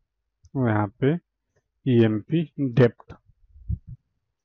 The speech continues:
यहाँ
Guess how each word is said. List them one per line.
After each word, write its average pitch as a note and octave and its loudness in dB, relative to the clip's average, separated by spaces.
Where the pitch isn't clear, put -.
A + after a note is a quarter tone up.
यहाँ G#2+ 0